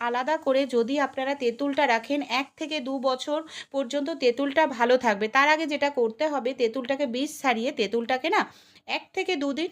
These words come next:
টানা একটু রোদ্রে রেখে শুকিয়ে নিতে হবে। তারপর কোনো এয়ারটাইট কন্টেনারের মধ্যে আপনারা এক থেকে দু বছর রেখে দেন, তেঁতুল পোকাও ধরবে না, নষ্টও হবে না। দেখুন এইভাবে আমি অনেকটা পরিমাণে তেঁতুলের বীজ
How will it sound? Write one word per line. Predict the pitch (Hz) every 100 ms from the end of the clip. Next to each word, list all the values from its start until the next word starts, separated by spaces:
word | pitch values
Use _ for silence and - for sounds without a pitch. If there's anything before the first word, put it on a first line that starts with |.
| -
টানা | 233 233 254
একটু | 262 381
রোদ্রে | 277 240 240 285
রেখে | 285 415
শুকিয়ে | - 277 262 214
নিতে | 190 190
হবে। | 196 185
তারপর | 202 190 349 - 294
কোনো | 294 269 262
এয়ারটাইট | 208 208 - 240 247
কন্টেনারের | 220 208 240 262 277 285
মধ্যে | 240 226 359 262 - - -
আপনারা | 254 254 269 320 - -
এক | 247 311 -
থেকে | 370 359
দু | 294
বছর | 294 320 320 349
রেখে | 311 302
দেন, | 320 359
তেঁতুল | 359 247 269 269
পোকাও | 269 262 285 311
ধরবে | 330 320 349
না, | 403
নষ্টও | 359 233 233 - 220
হবে | 226 208 214
না। | 214
দেখুন | 247 254 339
এইভাবে | 269 277 277 240 - - - -
আমি | 294 330
অনেকটা | 277 269 330 349 359
পরিমাণে | 359 311 302 302 311
তেঁতুলের | 311 254 294 277 294
বীজ | 233 262 320